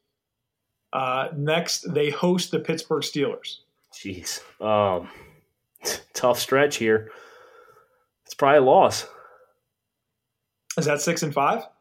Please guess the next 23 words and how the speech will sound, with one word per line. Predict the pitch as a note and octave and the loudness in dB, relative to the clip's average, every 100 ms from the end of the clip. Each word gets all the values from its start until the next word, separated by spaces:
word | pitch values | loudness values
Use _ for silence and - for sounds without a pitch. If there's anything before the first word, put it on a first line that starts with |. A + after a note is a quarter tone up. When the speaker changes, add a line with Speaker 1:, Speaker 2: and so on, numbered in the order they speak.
| - | -12
Speaker 2:
Six | - B2+ B2+ | -6 -6 -8
and | A2+ | -6
five, | A2+ G2 G2+ | -4 -4 -4
yeah. | G#2 G2+ - _ _ _ - | -6 -6 -12 _ _ _ -6
Speaker 1:
All | C3 | -2
right. | A3 F#3 - _ _ _ _ _ _ _ _ - - _ | 0 -2 -6 _ _ _ _ _ _ _ _ -20 -20 _
We | C#3 | -8
started | C3+ D#3 E3+ | -2 0 0
five | E3+ G3+ G3+ | 0 0 2
and | G3 | 2
one. | A3+ E3+ C#3 | 2 2 0
Now | C#3+ | 0
we're | D#3 | 0
six | - F3 - | 0 -2 -2
and | F3 | 0
five. | G#3 D#3+ - - _ _ _ - _ _ | 0 0 -4 -18 _ _ _ -20 _ _
Here | D#3 E3 | -4 0
we | |
go. | F3+ A#2 - - | 2 0 -6 -4
At | D3+ G3+ G3+ | -2 -2 -2
the | G3 | -2
Cincinnati | G3+ F#3 F3+ F3+ F3 E3 | 0 0 0 0 0 0
Bengals. | D#3 C#3+ G#2+ - - | -2 -2 -6 -8 -10